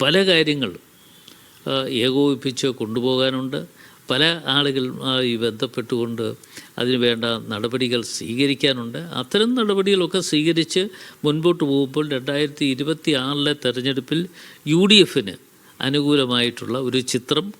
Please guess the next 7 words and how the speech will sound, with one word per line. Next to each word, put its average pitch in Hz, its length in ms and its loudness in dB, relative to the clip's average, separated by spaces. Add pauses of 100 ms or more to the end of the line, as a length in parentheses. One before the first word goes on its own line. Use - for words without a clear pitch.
കേരളത്തിൽ 117 520 -4 (160)
ഉരുത്തിരിഞ്ഞു 151 480 0
വരും 127 440 -2
എന്ന് 117 280 -4 (420)
പൂർണ്ണമായി 160 520 4
ഞാൻ 113 220 -2
വിശ്വസിക്കുകയാണ്. - 640 -6